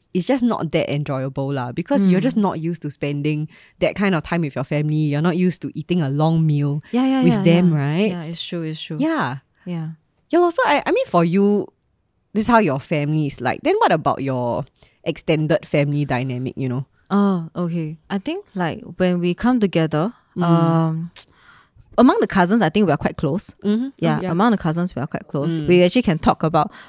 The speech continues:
Speaker 2: uh, a lot of things, like, you know, um, as, um, last time it used to be, like, you know, school, and then now I'm working, right? So it's, it's, it's, there's
Speaker 1: More
Speaker 2: more
Speaker 1: things lah to
Speaker 2: topics
Speaker 1: talk about.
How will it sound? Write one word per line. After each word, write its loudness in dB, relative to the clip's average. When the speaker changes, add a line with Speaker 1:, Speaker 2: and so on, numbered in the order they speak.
Speaker 2:
uh, 0
a 2
lot 4
of -2
things, -2
like, -2
you -2
know, -2
um, -2
as, -4
um, -2
last 0
time 2
it 2
used 2
to 0
be, -4
like, -6
you -4
know, 0
school, 2
and 0
then 4
now 6
I'm 4
working, 2
right? -2
So 2
it's, -4
it's, -2
it's, -6
there's 2
Speaker 1:
More 6
Speaker 2:
more 8
Speaker 1:
things -2
lah 4
to -2
Speaker 2:
topics 0
Speaker 1:
talk -6
about. -8